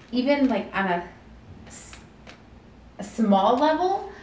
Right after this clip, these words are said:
and even a big level when you really get into big conversations and big feelings.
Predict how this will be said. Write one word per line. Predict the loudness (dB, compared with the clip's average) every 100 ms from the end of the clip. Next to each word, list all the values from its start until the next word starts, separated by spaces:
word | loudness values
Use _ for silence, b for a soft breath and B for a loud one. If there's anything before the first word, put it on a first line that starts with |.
| B B B -2
and | 0
even | 2 0
a | 0
big | -2 -4
level | -6 -6 -6
when | -6
you | -6
really | -2 -2 -2
get | -4 -6
into | -8 -8 -10
big | -2 -2 -2
conversations | -10 -8 -8 -8 -10 -10 -8 -6
and | -4 -4 -4
big | -6 -6
feelings. | -4 -2 -2 -2 -6